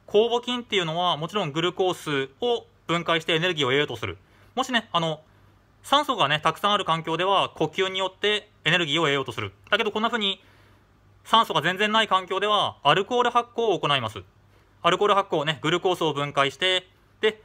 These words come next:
もちろんね、あの、エネルギーを引き出してね、エーティーピーを合成するわけだけども、その時の副産物としてシーオーツーね、気体状のシーオーツーね、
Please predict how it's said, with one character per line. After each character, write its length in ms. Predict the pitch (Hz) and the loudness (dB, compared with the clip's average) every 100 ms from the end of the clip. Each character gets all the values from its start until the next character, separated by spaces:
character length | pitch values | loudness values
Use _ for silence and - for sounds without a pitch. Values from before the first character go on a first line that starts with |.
| _ | _
も 80 | 196 | -2
ち 60 | 220 | 0
ろ 60 | |
ん 20 | 156 | -2
ね、 160 | 156 | -2
あ 60 | 151 | -4
の、 120 | 143 | -2
エ 80 | 165 | 0
ネ 80 | 185 | 0
ル 80 | 170 | 0
ギ 120 | 147 | -2
ー 20 | |
を 60 | 127 | -4
引 60 | |
き 80 | 185 | -2
出 100 | 196 | -2
し 20 | |
て 160 | - 113 | -2 -4
ね、 220 | 135 151 | -2 0
エ 20 | |
ー 60 | 156 | 2
テ 80 | 160 | 0
ィ 20 | |
ー 40 | |
ピ 40 | 160 | 0
ー 40 | 139 | -2
を 40 | |
合 120 | 131 | -2
成 120 | 135 | -2
す 80 | 131 | -2
る 60 | 135 | -2
わ 40 | |
け 80 | 135 | 0
だ 80 | 139 | -2
け 80 | 190 | -2
ど 80 | |
も、 220 | 247 220 - _ _ _ | -4 -6 -8 _ _ _
そ 100 | - | -4
の 80 | 196 | 0
時 100 | 214 | 0
の 80 | 175 | 0
副 160 | - - | -4 2
産 220 | 202 190 | 2 2
物 120 | 160 | -2
と 120 | 151 | -4
し 40 | - | -2
て 300 | 185 185 - _ _ _ | -2 -2 -6 _ _ _
シ 320 | - - 190 190 | -14 -2 0 2
ー 80 | |
オ 80 | 180 | 0
ー 20 | |
ツ 80 | 185 | -2
ー 60 | 139 | -4
ね、 120 | 156 - | -4 0
気 60 | |
体 220 | 175 170 | 2 2
状 120 | 156 156 | 2 0
の 100 | 151 | -2
シ 140 | 147 | -2
ー 80 | 143 | -2
オ 60 | |
ー 40 | 139 | -2
ツ 80 | 135 | -6
ー 140 | 101 - - | -8 -12 -8
ね、 180 | 147 | -8